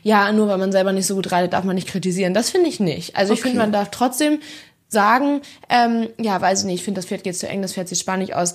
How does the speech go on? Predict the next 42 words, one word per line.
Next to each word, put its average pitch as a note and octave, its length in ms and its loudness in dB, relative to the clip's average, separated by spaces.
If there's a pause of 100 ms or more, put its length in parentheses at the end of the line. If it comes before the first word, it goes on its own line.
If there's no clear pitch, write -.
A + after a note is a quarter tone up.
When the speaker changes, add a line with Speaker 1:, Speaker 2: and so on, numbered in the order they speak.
(160)
Speaker 1:
Ich F3+ 100 -6
meine, G3 180 0
da G3 40 0
schickst - 260 -2
du G3 60 0
mir G3 160 4
auch G#3+ 80 4
mal G#3 200 6
was F#3+ 200 4
und G3 140 2
sagst G3 360 4
das F3 160 0
dann F#3 200 0
dazu. F3+ 320 0
Und G#3+ 80 0
das G3 140 0
finde A3+ 160 2
ich A3 40 2
Speaker 2:
Ja. A3 60 -2
Speaker 1:
auch G#3+ 40 -4
völlig G#3+ 200 0
in G#3 100 -4
Ordnung, G#3 340 0
weil G3 200 4 (260)
man G3 160 2
ja F3+ 80 2
trotzdem G#3 380 0
theoretisch G3+ 580 0
viel G3 240 2
wissen F#3+ 260 -2
kann, F#3 320 2
nur F3+ 140 0
weil F#3 100 2
man F3 200 0
selber F3+ 240 4
noch D#3+ 100 2
nicht D#3+ 160 -2
so D#3+ 80 -8
gut D3+ 160 -10
kann. A#3 260 -2
Also F3+ 200 0
vielleicht F3+ 320 0